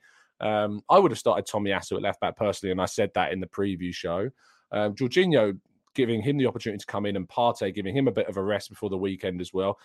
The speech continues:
It's really important. So I'm not in, I'm not surprised entirely that, you know,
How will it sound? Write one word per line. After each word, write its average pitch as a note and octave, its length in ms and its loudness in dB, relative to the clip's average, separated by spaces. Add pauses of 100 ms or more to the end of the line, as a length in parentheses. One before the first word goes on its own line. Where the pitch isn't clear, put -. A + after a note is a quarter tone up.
(140)
It's - 140 -6
really A3 160 4
important. A3 500 4 (280)
So G#3 120 8
I'm G#3+ 80 8
not A#3 140 8
in, G#3 180 2
I'm G3 120 4
not A3 140 0
surprised F3+ 600 4
entirely D3+ 600 6
that, A#2 280 4
you B2+ 120 0
know, G#2+ 240 2